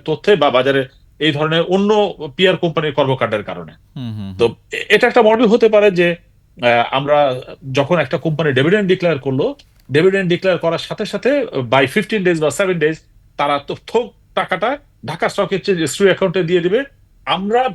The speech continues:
Speaker 1: প্রত্যেকটা ব্রোকার হাউস আমাদের যত বিনিয়োগকারী, আহ, নির্দিষ্ট ডেটে, যে রেকর্ড ডেটে যে যা-, যা-, যার যা শেয়ার ছিল, আমরা এই লিস্ট ঢাকা স্টক এক্সচেঞ্জকে দিয়ে দিতে পারি। ঢাকা স্টক এক্সচেঞ্জ আমাদেরকে টাকা দিয়ে দিলে আমরা সেই টাকা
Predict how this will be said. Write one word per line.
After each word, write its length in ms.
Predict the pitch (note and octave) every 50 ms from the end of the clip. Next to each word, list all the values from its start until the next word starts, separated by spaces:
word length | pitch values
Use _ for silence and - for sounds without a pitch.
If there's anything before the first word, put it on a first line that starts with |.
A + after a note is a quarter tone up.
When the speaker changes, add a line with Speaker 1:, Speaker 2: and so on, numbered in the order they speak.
| - _ _
Speaker 1:
প্রত্যেকটা 460 | - G#3 - - A3 G3 - - G3+
ব্রোকার 340 | E3 A#2 E3+ G3 F3 G3+ F#3
হাউস 260 | D3 F#3 G#3+ G#3 F#3+ - -
আমাদের 400 | C#3 D3+ F3+ F#3 F#3 G#3 F#3+ D#3
যত 240 | C#3 E3 E3 - F3+
বিনিয়োগকারী, 640 | D#3 D3 D#3 E3 E3 D3 - D#3+ D#3 D3+ D3+ C#3+
আহ, 260 | C3 - - - C3 B2 B2 E3 - _ F3+ C3+ C3+ C3 C#3+ - -
নির্দিষ্ট 420 | D3+ D#3 D#3+ D#3 G3+ G3 - -
ডেটে, 360 | E3 C3+ C3 A#2 - G2 E2 - - _ _ _ _ _ -
যে 100 | A#2 A2
রেকর্ড 320 | A2 C#3 C3+ G3+ G3 F#3
ডেটে 240 | F3 F#3 E3+ F3 E3
যে 140 | D#3 E3 D#3+ D3
যা-, 180 | C3 C3+ D3 D#3 C3+
যা-, 220 | A#2+ C3+ D3 D3+ A#2+ -
যার 260 | A#2 C3+ C3+ C#3+ C#3
যা 160 | C3+ D3 C#3+
শেয়ার 320 | C3+ - - D3 C#3+ C#3+ C3+ C3 - _ _ _ _ _
ছিল, 260 | - F#3+ G3+ A3+ C#4+ D4 - _ _ _ _ _
আমরা 260 | - - - D#3 D#3+
এই 80 | C3+ B2
লিস্ট 260 | A#2+ F3 A#3 G3 D3+
ঢাকা 160 | D3+ - F#3+
স্টক 220 | - - F3 E3 -
এক্সচেঞ্জকে 400 | F#3 E3 - F3+ E3+ - F#3 F3
দিয়ে 140 | D#3+ F3+ F3
দিতে 160 | E3+ E3 E3+
পারি। 200 | E3 E3 F#3+ A#3+ - _ _ _ _ _ -
ঢাকা 220 | A#2+ D#3+ - G#3+
স্টক 240 | - - A3+ A3 -
এক্সচেঞ্জ 260 | A#3+ G#3+ - G#3+ F3+
আমাদেরকে 400 | E3+ D#3 E3 E3 E3 D3+ - E3+
টাকা 240 | D3 D#3 D#3 D3 D#3
দিয়ে 140 | C#3 C#3+ C#3+
দিলে 140 | C3+ C3 B2
আমরা 200 | B2 B2 C3 A#2
সেই 160 | - C#3 C3
টাকা 240 | C#3 C3+ - A2